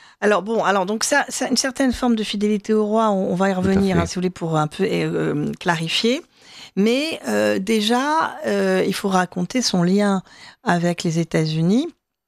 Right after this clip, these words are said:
Speaker 1: et, euh, et comment les États-Unis viennent, et, euh,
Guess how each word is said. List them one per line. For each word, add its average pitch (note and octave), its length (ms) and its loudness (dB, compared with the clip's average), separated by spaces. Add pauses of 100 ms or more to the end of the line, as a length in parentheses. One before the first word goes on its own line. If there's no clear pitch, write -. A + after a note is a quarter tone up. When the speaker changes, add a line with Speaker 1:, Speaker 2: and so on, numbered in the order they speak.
(560)
Speaker 1:
et, G3+ 400 2 (160)
euh, D3+ 840 2
et E3 120 -2
comment G3+ 320 0
les F3+ 180 0
États-Unis F3+ 640 0
viennent, F#3+ 600 -2
et, E3 260 -4
euh, D#3 380 -2